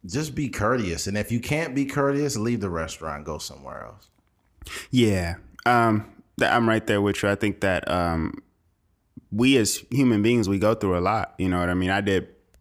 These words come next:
Speaker 2: two podcasts after my uncles had passed away.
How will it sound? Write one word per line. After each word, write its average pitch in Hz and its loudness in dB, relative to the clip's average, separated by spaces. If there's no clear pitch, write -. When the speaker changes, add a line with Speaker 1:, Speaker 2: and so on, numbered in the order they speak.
Speaker 2:
two 107 -2
podcasts 104 0
after 92 -2
my 87 0
uncles 90 -2
had 85 -6
passed 92 -4
away. 87 -2